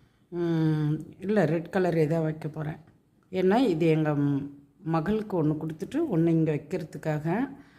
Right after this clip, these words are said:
அதனால பிங்க் கலரே இருக்கட்டும்னு சொன்னாங்க. அ, சாரி, ரெட் கலரே இருக்கட்டும்னு சொன்னாங்க. அதனால நான் ரெட் கலரே வச்சிருக்கேன். நீங்க உங்களுக்கு பிடிச்ச கலர் வச்சுக்கிங்க. நான் வீடியோல ஃபஸ்ட்ல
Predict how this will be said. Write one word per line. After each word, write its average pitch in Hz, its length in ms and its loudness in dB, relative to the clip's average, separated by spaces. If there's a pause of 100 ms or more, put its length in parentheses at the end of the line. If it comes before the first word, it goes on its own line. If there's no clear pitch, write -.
(200)
அதனால 180 380 0
பிங்க் 196 320 0
கலரே 170 340 0 (100)
இருக்கட்டும்னு 165 480 -6 (100)
சொன்னாங்க. 160 640 0 (540)
அ, 165 160 -2
சாரி, 160 400 -2 (200)
ரெட் 180 200 -6
கலரே 175 460 0
இருக்கட்டும்னு 160 500 -2
சொன்னாங்க. 151 560 0 (180)
அதனால 165 360 -2
நான் 170 180 0
ரெட் 151 260 -4
கலரே 165 360 0
வச்சிருக்கேன். 156 640 -6 (840)
நீங்க 190 320 4
உங்களுக்கு 170 340 0
பிடிச்ச 165 300 -10
கலர் 170 300 -2
வச்சுக்கிங்க. 175 800 -4 (1800)
நான் 196 200 2
வீடியோல 208 400 2
ஃபஸ்ட்ல 202 680 -2